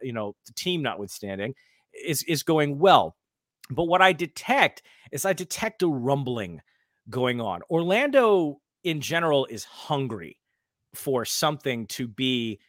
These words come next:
wildly successful. And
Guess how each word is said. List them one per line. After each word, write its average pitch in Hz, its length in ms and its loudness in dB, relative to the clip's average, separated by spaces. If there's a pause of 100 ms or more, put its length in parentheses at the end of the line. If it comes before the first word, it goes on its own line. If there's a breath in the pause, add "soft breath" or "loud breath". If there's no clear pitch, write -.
(520)
wildly 139 560 6
successful. 113 960 -4 (400 soft breath)
And 139 360 2